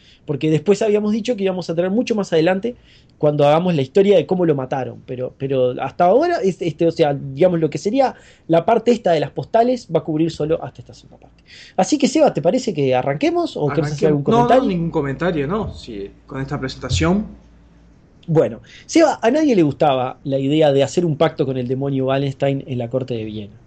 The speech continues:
Speaker 1: ¿tá? Eh, porque nadie se iba a imaginar qué iba a pedir el demonio Wallenstein a cambio de, de sus servicios. Este, viste que así son los demonios, ¿no? Viste, te dicen, "Ah, sí, firma acá, la letra chiquita", después, plum,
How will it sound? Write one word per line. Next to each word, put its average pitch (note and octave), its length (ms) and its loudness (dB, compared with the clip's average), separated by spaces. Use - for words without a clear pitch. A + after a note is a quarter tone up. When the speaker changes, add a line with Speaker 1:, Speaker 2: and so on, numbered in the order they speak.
Speaker 1:
¿tá? E3+ 180 2
Eh, F3 160 2
porque A#3 300 2
nadie E4+ 340 6
se - 140 0
iba E3 60 6
a D#3+ 40 6
imaginar D#3+ 600 0
qué A#3+ 120 2
iba F#3+ 140 4
a - 60 0
pedir D3 320 0
el C#3+ 140 -4
demonio G3+ 320 0
Wallenstein D3 460 0
a B2 60 -8
cambio C3 420 0
de, C3+ 120 -6
de C3+ 120 -10
sus D3+ 140 -10
servicios. - 560 2
Este, C3 480 -2
viste F#3 240 2
que D#3 80 2
así G#3 140 0
son F#3+ 160 2
los C#3+ 100 2
demonios, C#3+ 420 2
¿no? D#3 240 -4
Viste, D#3 260 -4
te C3 120 -4
dicen, D#3+ 300 -2
"Ah, A#3 120 0
sí, F3 220 -4
firma C#3 220 -2
acá, F#3 200 4
la D3 60 4
letra C3+ 260 0
chiquita", F3+ 300 -2
después, G3+ 220 -2
plum, A3 320 0